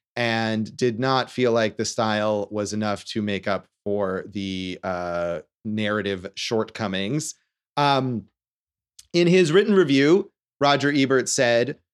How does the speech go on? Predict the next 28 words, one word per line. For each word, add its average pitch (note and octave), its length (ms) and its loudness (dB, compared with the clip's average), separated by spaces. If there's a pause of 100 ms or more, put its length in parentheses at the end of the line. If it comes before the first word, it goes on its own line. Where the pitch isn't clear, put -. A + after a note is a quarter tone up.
(100)
"The D#3+ 120 2
Crow A#3 540 6
is, D#3+ 420 4
of C#3 200 -2
course, C#3 580 2
the C3+ 140 -2
movie E3+ 380 4
Brandon D#3+ 480 2
Lee D3 160 4
was D3 220 2
making A#2+ 480 0
when A#2+ 140 -2
he B2 100 -2
was B2 260 0
accidentally C#3+ 640 0
shot C3+ 420 0
dead A2+ 320 0
during A#2 280 0
the A#2+ 100 -2
filming A#2 400 -2
of A2 80 -2
a A2 80 -2
scene. D#2+ 480 -6 (460)
It D#3 100 2
is D3+ 160 2
not F3+ 320 4
without G3 400 6
irony C3 680 2